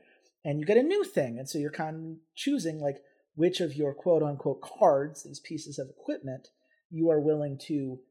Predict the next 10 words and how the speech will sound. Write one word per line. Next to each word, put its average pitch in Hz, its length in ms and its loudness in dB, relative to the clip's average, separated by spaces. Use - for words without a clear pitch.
dismantle 151 920 -4
in 151 100 -6
order 147 240 -2
to 147 100 -10
get 135 360 -4
that 131 280 -6
larger, 131 800 -6
uh, 127 180 -8
advantage. - 540 -10
So 254 500 2